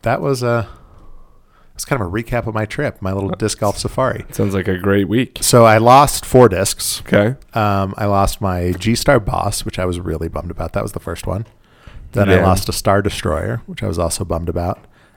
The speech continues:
Speaker 1: and a G-Star Shrike, which is, like, my favorite disc that I had.
Speaker 2: The purple one.
Speaker 1: The purple one, yeah.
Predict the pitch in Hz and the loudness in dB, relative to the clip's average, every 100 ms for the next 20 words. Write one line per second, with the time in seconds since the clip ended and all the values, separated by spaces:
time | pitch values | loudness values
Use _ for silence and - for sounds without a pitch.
0 | _ - 92 90 90 87 92 85 - 85 | _ -6 -2 -2 -2 -4 -4 -4 -4 -6
1 | - 92 - - 92 - 87 78 - - | -4 -4 -4 -8 -10 -8 -8 -8 -10 -10
2 | 82 - 78 - 92 - 82 - - 87 | -12 -10 -12 -10 -10 -8 -10 -10 -10 -8
3 | 95 147 - - - 113 101 110 107 - | -2 -2 -4 -10 -14 -4 -2 2 2 0
4 | 95 101 107 110 101 - - - - 101 | -2 0 0 2 0 -2 -10 -12 -10 -8
5 | 90 | -6